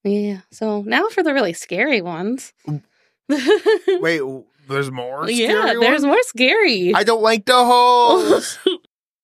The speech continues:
Speaker 1: So there's the ghost of the lime sink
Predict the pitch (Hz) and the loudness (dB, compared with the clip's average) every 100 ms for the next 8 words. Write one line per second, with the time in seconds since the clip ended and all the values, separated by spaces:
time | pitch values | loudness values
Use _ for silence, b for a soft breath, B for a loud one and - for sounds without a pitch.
0 | _ _ 240 226 202 190 190 190 185 _ | _ _ -6 -2 0 0 0 -2 -4 _
1 | 190 180 190 226 285 - 202 185 180 160 | -4 0 0 0 -2 -4 -4 -2 -6 -6
2 | 175 208 302 - 175 - 214 | -6 -6 -8 -8 -8 -6 -8